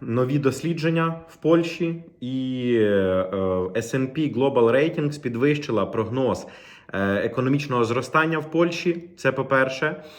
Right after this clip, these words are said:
Е, не сильно, але вони дали дуже гарний прогноз по інфляції, що може,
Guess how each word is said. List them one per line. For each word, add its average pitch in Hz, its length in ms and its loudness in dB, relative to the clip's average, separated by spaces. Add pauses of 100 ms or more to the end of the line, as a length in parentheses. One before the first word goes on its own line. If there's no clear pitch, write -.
(200)
Е, 101 260 2
не 143 240 4
сильно, 170 500 2
але 113 180 4
вони 135 220 2
дали 139 260 4
дуже 135 240 0
гарний 135 280 0
прогноз 127 380 -4
по 127 200 0
інфляції, 139 760 0
що 123 280 0
може, 123 600 0